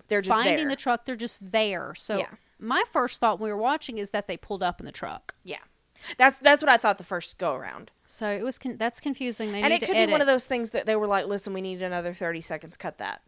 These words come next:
Speaker 2: <sighs> That was a bad part to cut.
Speaker 1: Yeah.
Speaker 2: I was
Speaker 1: Well.
Speaker 2: confused.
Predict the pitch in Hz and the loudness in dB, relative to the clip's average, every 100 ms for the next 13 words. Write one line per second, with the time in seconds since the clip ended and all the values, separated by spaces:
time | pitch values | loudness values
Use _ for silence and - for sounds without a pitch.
0 | _ _ _ _ - - - - - - | _ _ _ _ -18 -18 -18 -18 -20 -20
1 | - - - 226 202 208 208 - 214 - | -20 -20 -10 -8 -6 -4 -4 -4 -8 -8
2 | 220 208 196 - 185 139 - 165 - 202 | -8 -6 -8 -8 -8 -6 -6 -10 -12 -10
3 | 202 - 190 208 202 185 - | -8 -10 -10 -10 -10 -10 -14